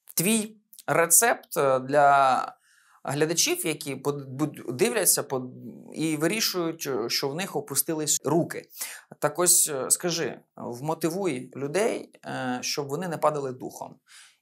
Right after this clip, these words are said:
І неважливо, чим вони займались. Ну, ти ж своїх спортсменів от якось, якось мотивуєш,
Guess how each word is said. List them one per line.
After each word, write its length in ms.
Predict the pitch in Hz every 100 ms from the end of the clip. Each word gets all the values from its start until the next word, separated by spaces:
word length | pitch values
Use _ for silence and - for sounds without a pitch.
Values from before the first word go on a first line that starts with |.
| -
І 240 | - 131
неважливо, 460 | 151 240 254 180 117
чим 220 | - 117
вони 260 | 113 107 110
займались. 500 | 117 113 - - -
Ну, 80 | 151
ти 140 | 175
ж 100 | 147
своїх 200 | 156 147
спортсменів 640 | - 156 151 147 127 123 -
от 160 | 156
якось, 380 | - 135 135 -
якось 420 | 139 139 135 -
мотивуєш, 760 | 139 135 147 196 233 - -